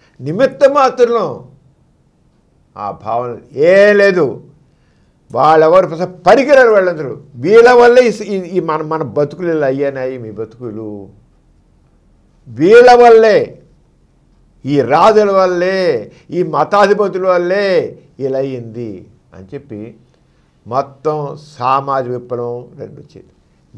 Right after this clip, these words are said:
గజగజలాడే మతాధిపతుల యొక్క పీఠాలు కదిలాయి, భూస్వాముల పీఠాలు కదిలాయి,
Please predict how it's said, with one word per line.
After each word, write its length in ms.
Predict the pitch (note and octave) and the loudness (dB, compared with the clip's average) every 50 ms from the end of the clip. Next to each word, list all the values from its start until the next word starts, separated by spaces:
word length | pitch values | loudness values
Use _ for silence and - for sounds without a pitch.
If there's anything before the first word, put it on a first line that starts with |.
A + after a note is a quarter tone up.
| G2+ B2 | -14 -14
గజగజలాడే 1040 | A2+ G2+ G2 A#2 G2 A#2 G#2+ G2+ G2 F#2 F#2 G#2+ B2 D3 D#3 D3 C#3 A#2 - - - - - - _ _ _ _ _ _ _ _ _ _ _ _ _ F2+ F#2 | -14 -12 -12 -12 -12 -12 -12 -12 -12 -10 -8 -4 -2 -2 0 0 -2 -2 -4 -10 -18 -20 -20 -20 _ _ _ _ _ _ _ _ _ _ _ _ _ -18 -14
మతాధిపతుల 840 | G#2+ A2+ A2 - D3 C#3+ C#3+ C3+ A#2 C3 C3 B2 B2 B2+ B2 B2 | -12 -10 -6 -4 -4 -4 -4 -4 -6 -8 -8 -8 -8 -10 -10 -8
యొక్క 380 | A#2+ A2+ - - A2+ G#2+ G#2+ G#2+ - _ _ _ _ _ _ _ _ - | -8 -8 -10 -10 -10 -10 -10 -12 -16 _ _ _ _ _ _ _ _ 0
పీఠాలు 420 | D#3 F3+ F#3+ F#3 G3 G#3 A3 A3+ | 0 2 2 2 2 2 2 2
కదిలాయి, 600 | F#3+ G3 G3 F#3 F3 F3 E3 D#3 B2+ G2+ - - - _ _ _ _ _ _ _ _ _ _ _ _ _ _ - | 2 0 -2 0 0 0 0 0 -2 -4 -8 -14 -20 _ _ _ _ _ _ _ _ _ _ _ _ _ _ -18
భూస్వాముల 600 | A#2+ A2 C#3 F#3 G3+ F3 F#3 G3 F#3 F#3 F#3 F3 | -8 -4 -2 0 0 -2 -2 -4 -4 -2 -2 -2
పీఠాలు 580 | E3 - - - F#3+ G#3+ A#3 - G#3 A3 A#3 A3+ | -4 -6 -8 -6 -4 -4 -2 0 2 2 2 2
కదిలాయి, 600 | G3+ G#3+ G#3 G3 G3 G3 F#3 E3 C3 G#2+ - - | 2 0 0 0 0 0 0 -2 -4 -8 -12 -18